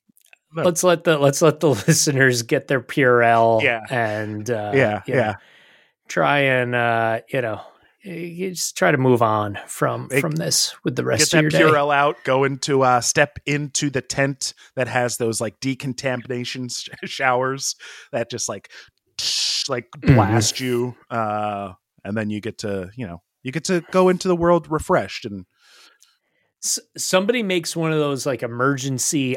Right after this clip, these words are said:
Speaker 2: eye wash
Speaker 1: <laughs>
Speaker 2: stations, but, like, for your ears,
Speaker 1: <laughs> Yeah,
Speaker 2: right?
Speaker 1: that's gotta be it. <laughs> Or you just, like, rotate the
Speaker 2: Right?
Speaker 1: nozzles so they go into your ears instead of your eyes. How about that? You know, that's fair. That's fair.
Speaker 2: Mm-hmm.
Speaker 1: Um,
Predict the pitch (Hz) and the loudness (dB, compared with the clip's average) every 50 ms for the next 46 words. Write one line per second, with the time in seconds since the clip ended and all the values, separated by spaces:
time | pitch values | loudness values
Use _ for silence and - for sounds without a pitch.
0 | - - 123 120 123 131 127 131 127 127 131 - - - - - 160 139 147 147 | -2 0 2 4 4 4 2 2 4 2 2 2 2 0 0 0 -2 -4 -2 -2
1 | 170 - 160 156 156 151 151 - - 135 131 120 113 110 - - 165 139 123 113 | 0 0 2 2 0 0 -2 -6 -10 -10 -8 -8 -10 -10 -6 -2 0 0 0 0
2 | 110 120 127 131 135 139 151 175 196 - 180 - - 151 131 127 165 220 240 - | -4 -4 -4 -2 0 0 2 2 0 -2 -2 -2 0 0 2 2 4 2 2 0
3 | - - - 131 123 117 117 120 - - - 170 - - - - _ - - - | -2 -4 -2 -2 -2 -2 -4 -10 -14 -14 -12 -10 -10 -10 -10 -12 _ -8 -6 -6
4 | - - - - - - - 320 311 302 294 277 294 247 226 - 247 208 190 175 | -6 -6 -10 -10 -10 -4 0 2 2 2 2 2 0 -2 -2 0 0 0 0 0
5 | - - - - - - 165 180 185 190 202 196 - 190 185 147 143 190 - 143 | -2 -10 -20 -20 -12 -2 2 4 4 4 4 2 0 0 2 4 4 4 2 0
6 | 143 143 139 143 147 139 139 127 127 123 - - 151 131 123 117 123 131 131 127 | 0 2 2 2 2 2 0 -4 -4 -2 -2 -2 -2 -2 -2 -2 0 0 2 2
7 | 127 - 127 120 120 117 - 127 123 123 123 120 107 101 113 - - 123 110 110 | 0 -2 -6 -6 -6 -6 -6 -2 0 0 0 0 0 -4 -6 -6 -6 -6 -6 -6
8 | 104 101 95 90 87 87 85 90 - - - _ - 190 196 214 208 - 220 160 | -6 -8 -8 -10 -10 -12 -12 -10 -10 -10 -10 _ -4 -2 0 0 0 2 0 -2
9 | 107 95 _ _ _ _ _ _ _ _ - 120 95 131 _ _ _ - 160 - | -2 -2 _ _ _ _ _ _ _ _ -14 -12 -12 -14 _ _ _ -16 -16 -16
10 | - - - - 110 - _ _ - 170 - - - - - 139 120 113 131 156 | -16 -18 -18 -18 -18 -18 _ _ -16 -16 -14 -14 -12 -6 -2 0 2 2 2 2
11 | 160 156 - - - _ _ _ - 156 147 143 143 139 143 139 135 135 139 135 | 0 0 -6 -20 -20 _ _ _ -4 0 0 2 2 4 2 2 2 0 -2 -4
12 | 127 123 | -10 -12